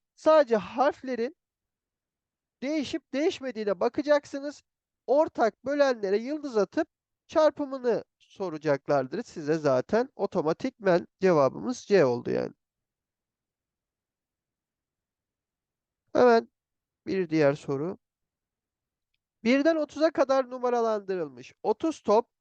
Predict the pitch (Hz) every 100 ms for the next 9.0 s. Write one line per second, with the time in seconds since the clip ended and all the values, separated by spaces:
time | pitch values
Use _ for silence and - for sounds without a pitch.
0 | - 226 277 262 233 277 277 - 196 190
1 | 214 277 208 190 185 180 143 120 - _
2 | _ _ _ _ - 330 339 240 151 123
3 | - 269 294 262 277 320 - 226 208 185
4 | 160 143 - 214 233 - 190 190 - -
5 | 208 254 254 196 160 156 214 - 175 226
6 | 226 254 - 240 196 190 160 147 143 -
7 | - 226 233 277 247 - - 233 294 247
8 | 220 262 294 202 208 143 - 123 123 -